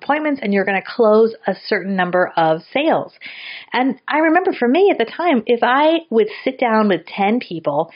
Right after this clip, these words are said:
I typically would close or, or get sales from at least six or seven of those people,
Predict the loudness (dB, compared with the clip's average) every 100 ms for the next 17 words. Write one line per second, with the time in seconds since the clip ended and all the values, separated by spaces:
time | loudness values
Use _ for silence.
0 | -20 -20 -4 0 2 2 0 -2 0 2
1 | 2 4 2 0 -4 -2 2 4 4 4
2 | 2 2 0 -4 -14 -6 -2 0 0 -2
3 | -2 2 2 0 -2 -2 -2 0 2 2
4 | 2 -6 -20 -6 -4 -4 -4 -6 -6 -2
5 | -2 0 0 -2 -4 -6 -8 -8 -14